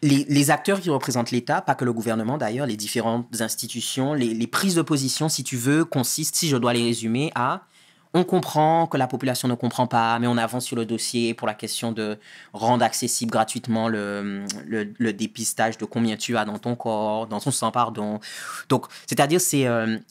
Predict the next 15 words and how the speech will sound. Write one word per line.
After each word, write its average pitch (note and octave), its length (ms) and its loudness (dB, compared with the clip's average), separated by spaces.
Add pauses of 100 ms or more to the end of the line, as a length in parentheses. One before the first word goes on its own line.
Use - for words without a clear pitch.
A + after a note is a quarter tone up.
ménager C#3 460 6
la D3 120 4
chèvre B2+ 320 -2
et A#2+ 40 0
le A2+ 120 0
chou, F#3+ 340 0
mais C3 160 0
éviter B2+ 320 2
évidemment B2 420 2
le, A2+ 180 0
le A2 200 -2
dur D3+ 360 2
du B2 120 -2
truc, - 260 -6
c'est-à-dire, A2 540 -2